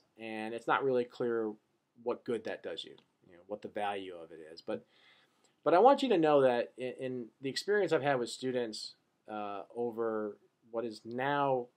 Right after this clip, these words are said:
twenty years of, of teaching ed leadership classes,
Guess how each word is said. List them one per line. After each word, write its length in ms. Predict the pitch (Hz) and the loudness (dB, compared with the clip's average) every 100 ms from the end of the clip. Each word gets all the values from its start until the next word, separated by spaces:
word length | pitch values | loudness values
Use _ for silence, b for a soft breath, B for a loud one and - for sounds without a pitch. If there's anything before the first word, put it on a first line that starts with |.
| _ | _
twenty 280 | - 160 165 | -6 0 2
years 440 | 147 135 127 113 107 | 2 2 2 0 -4
of, 160 | 104 98 _ _ _ | -8 -10 _ _ _
of 160 | 104 98 - | -12 -12 -12
teaching 440 | 123 117 113 107 - - | -12 -8 -10 -10 -14 -10
ed 140 | 107 | -8
leadership 580 | 107 110 107 107 98 _ | -6 -6 -6 -6 -8 _
classes, 600 | - 110 107 101 92 | -4 -4 -4 -8 -12